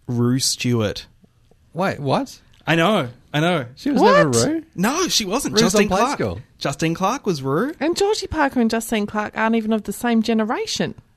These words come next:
Speaker 1: <laughs> I thought you
Speaker 2: They're
Speaker 1: were gonna
Speaker 2: barely
Speaker 1: say
Speaker 2: the same
Speaker 1: gender.
Speaker 2: gender. <laughs>
Speaker 3: That's
Speaker 1: I,
Speaker 3: weird.
Speaker 1: I know. It's, it's really,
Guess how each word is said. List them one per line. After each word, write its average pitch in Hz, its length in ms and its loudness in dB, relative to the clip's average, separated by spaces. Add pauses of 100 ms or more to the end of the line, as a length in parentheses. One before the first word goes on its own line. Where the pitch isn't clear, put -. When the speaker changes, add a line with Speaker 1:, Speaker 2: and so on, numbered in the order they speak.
(240)
Speaker 1:
<laughs> - 460 -18
I - 100 0
thought - 380 -2
you 208 100 0
Speaker 2:
They're - 0 -
Speaker 1:
were - 0 -
gonna - 0 -
Speaker 2:
barely 226 320 6
Speaker 1:
say 160 60 0
Speaker 2:
the 156 120 2
same 160 220 4
Speaker 1:
gender. 180 300 2
Speaker 2:
gender. - 1900 2 (200)
<laughs> 277 460 -6 (300)
Speaker 3:
That's 285 280 4
Speaker 1:
I, 226 40 -6 (140)
Speaker 3:
weird. 226 460 4
Speaker 1:
I 190 140 0
know. 170 560 2
It's, 151 320 -6
it's 175 220 -2
really, 170 520 0